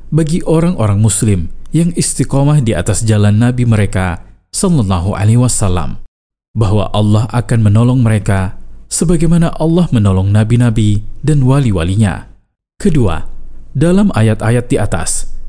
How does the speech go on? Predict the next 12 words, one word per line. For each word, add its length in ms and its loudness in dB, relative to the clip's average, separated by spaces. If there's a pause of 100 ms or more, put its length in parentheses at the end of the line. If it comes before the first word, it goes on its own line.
terkandung 540 0
pokok-pokok 640 0
akhlak, 480 -2 (480)
di 160 -2
mana 480 2 (240)
seorang 480 0
hamba 320 2
patut 420 0
memaafkan 600 0
siapa 400 0
yang 160 4
menzoliminya, 880 2